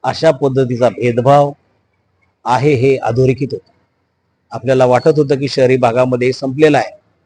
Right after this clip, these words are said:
परंतु तसं नाहीये. शहरी भागामध्ये सुद्धा अशा पद्धतीची मानसिकता, एक भेदभावाची मानसिकता, झोपडपट्टीतून आणि गरिबीतून आलेल्या मुल-, मुलांच्याकडे बघण्याचा दृष्टिकोन जो आहे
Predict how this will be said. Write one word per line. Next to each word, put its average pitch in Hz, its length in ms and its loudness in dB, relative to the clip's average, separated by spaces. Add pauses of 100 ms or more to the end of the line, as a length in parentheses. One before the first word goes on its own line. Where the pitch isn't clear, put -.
(440)
परंतु 156 440 0
तसं 160 260 2
नाहीये. 147 420 2 (760)
शहरी 143 240 0
भागामध्ये 135 580 0
सुद्धा 135 340 -2
अशा 135 300 -2
पद्धतीची 127 520 -4
मानसिकता, 127 680 -4 (480)
एक 123 160 -12
भेदभावाची 127 600 0
मानसिकता, 107 640 -8 (380)
झोपडपट्टीतून 131 800 -4
आणि 123 160 -2
गरिबीतून 123 540 -4
आलेल्या 120 360 -2
मुल-, 113 560 -10 (140)
मुलांच्याकडे 123 500 -2
बघण्याचा 117 460 -4
दृष्टिकोन 143 580 -2
जो 143 120 2
आहे 117 300 2